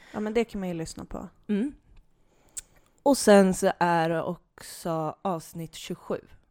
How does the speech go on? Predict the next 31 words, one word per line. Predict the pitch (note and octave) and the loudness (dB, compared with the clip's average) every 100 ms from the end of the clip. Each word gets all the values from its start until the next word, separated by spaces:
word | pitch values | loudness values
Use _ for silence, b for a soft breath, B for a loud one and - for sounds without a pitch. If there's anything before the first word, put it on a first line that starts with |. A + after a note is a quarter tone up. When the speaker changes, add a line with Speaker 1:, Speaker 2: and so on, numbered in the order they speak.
| _ _ - | _ _ -10
Speaker 1:
Aha. | G3+ | -4
Speaker 2:
Alla | F#3 F3+ F3 F3 E3+ - | -2 -2 -2 -2 -4 -6
våra | E3+ F#3 D3+ | -8 -6 -6
tröstbeteenden. | D#3 F3+ - E3 F#3+ E3 - - - - _ _ | -10 -14 -16 -12 -8 -8 -10 -16 -18 -20 _ _
Som | - A#3+ A3+ | -10 2 4
jag | G3 F#3+ - | 6 6 6
Speaker 1:
<laughs> | A3 | 4
Speaker 2:
faktiskt | - G3+ G3+ - | 2 2 0 0
tycker | A3 - G3 | -4 -2 -2
är, | G#3+ G3+ F#3+ F#3 B B B B B | 2 4 4 2 B B B B B
alltså, | A3 A#3 | 2 2
ett | A#3 | -2
ganska, | - B3 A#3 G#3+ - | -2 -4 -4 -8 -10
det | G#3+ C4+ | -8 -4
är, | C#4 | -4
liksom, | C4+ C4+ A#3+ A3+ _ | -2 -2 -2 -6 _
både | A3 B3+ | 0 0
ett | D4 - | 0 -6
kul | - - D4 C4+ | -10 -4 -2 2
avsnitt, | A#3 E3 - D#3+ E3+ - | 4 2 0 -6 -6 -2
det | G3+ | 0
är | - | 2
också | G3+ - | 0 -2
ganska | C4+ C#4+ A#3+ E3 | -6 -4 -4 -6
sorgligt, | - - A3 E3 E3 D3+ E3 B3 - - | -8 -6 -6 -6 -8 -6 -4 -4 -4 -12
Speaker 1:
Mm. | G#3 G3+ G3 F#3 - | -8 -8 -8 -10 -10
Speaker 2:
men | G#3+ A#3 A3 | -4 -2 0
det | A3+ | 2
är | G#3+ | 2
också | G3 - - G3 F3+ | 0 -6 -2 0 0
så | - - - - G#3 F3+ F3 | -4 -14 -8 0 2 4 2